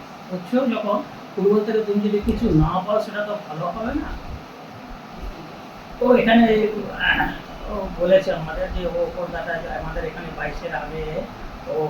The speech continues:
কলকাতায় থাকতো, ও একটু ক্রিকেট খেলতো এবং আমার কাছে যখন আ-, আমাদের কাছে যখন আসে তখন ও, উম, রেলওয়ে স্টেশনে ছিল। তা আমরা ওর, মানে বিশেষ করে আমাদের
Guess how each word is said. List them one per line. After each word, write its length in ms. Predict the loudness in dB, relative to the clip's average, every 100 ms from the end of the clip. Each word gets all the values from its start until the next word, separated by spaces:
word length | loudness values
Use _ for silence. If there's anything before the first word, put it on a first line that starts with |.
| -4
কলকাতায় 440 | -6 -4 -2 -2 -4
থাকতো, 380 | -4 -6 -6 -6 -8 -4
ও 100 | -2
একটু 140 | -2 -4
ক্রিকেট 560 | -6 -6 -6 -2 -2 -2
খেলতো 280 | -6 -6 -6 -8 -10 -14 -14 -16 -16 -10
এবং 140 | -8 -4
আমার 240 | -2 -2 -2
কাছে 360 | 0 0 0 -2
যখন 200 | -2 -4
আ-, 420 | -2 -2 -2 -2
আমাদের 260 | -2 -2 2
কাছে 240 | 2 2
যখন 260 | 0 -2 -4 -4 -4
আসে 240 | -4 -8 -6
তখন 280 | -4 -4 -4
ও, 280 | -6 -6 -4
উম, 440 | -4 -4 -8 -8 -10 -8
রেলওয়ে 340 | -8 -4 -4
স্টেশনে 280 | -4 -8 -12
ছিল। 300 | -14 -14 -14 -14 -14 -14 -12 -12 -12 -12 -14 -14 -14 -10
তা 60 | -2
আমরা 500 | 0 0 4 6 6
ওর, 640 | 4 2 4 2 0 -6 -6 -8 -8
মানে 140 | -8
বিশেষ 220 | -8 -8 -2
করে 140 | 0
আমাদের 300 | 0 -2 -6